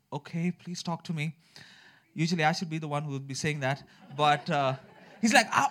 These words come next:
I need to talk to you." I said, "Okay." He takes me to the side and he's like,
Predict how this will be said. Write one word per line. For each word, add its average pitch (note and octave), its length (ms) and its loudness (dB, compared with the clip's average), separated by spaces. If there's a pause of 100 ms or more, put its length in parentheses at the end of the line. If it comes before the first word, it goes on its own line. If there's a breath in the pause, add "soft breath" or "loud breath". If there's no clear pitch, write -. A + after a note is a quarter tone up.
I C4 100 2
need F#4 160 2
to C#4+ 80 0
talk B3+ 280 2
to A3+ 80 -2
you." C#3+ 180 -2 (260 soft breath)
I - 60 -10
said, D#4 160 0
"Okay." C4+ 180 -4
He G#3+ 120 0
takes C#4 220 -4
me C4+ 100 -4
to A3+ 60 -8
the A3 120 -4
side G#3+ 300 2 (360 loud breath)
and F#3+ 100 -2
he's A#3 140 2
like, A#3 220 0